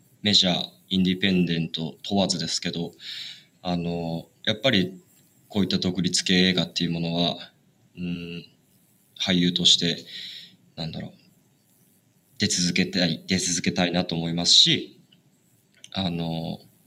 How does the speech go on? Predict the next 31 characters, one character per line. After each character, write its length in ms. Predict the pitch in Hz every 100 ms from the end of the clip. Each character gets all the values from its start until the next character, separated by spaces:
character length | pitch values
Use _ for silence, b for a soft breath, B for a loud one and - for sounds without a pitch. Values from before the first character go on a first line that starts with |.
| _
や 80 | -
っ 60 |
ぱ 100 | -
り、 300 | 92 80 - - B B B B B _ _ -
う 40 |
ん、 200 | 180 180 - - - - _ _ _ _ _ _ _ _ _ _ _ _ _ _ -
日 100 | 98
本 180 | 104 95
で 100 | 87
映 200 | 95 95
画 140 | 95
を 100 | 92
や 80 | 92
る 160 | 92 92
上 120 | 95
で 120 | 85
は、 140 | 82 80 - B B B B B B -
あ 180 | 87
の、 220 | 87 82 85 82 85 - - _ _ _ _ -
な 80 | 87
ん 80 | 80
だ 80 |
ろ 60 | -
う、 120 | -
守 240 | 92 90 87
っ 20 |
て 100 | 80
い 40 |
き 80 | -
た 140 | 85
い、 220 | 80 -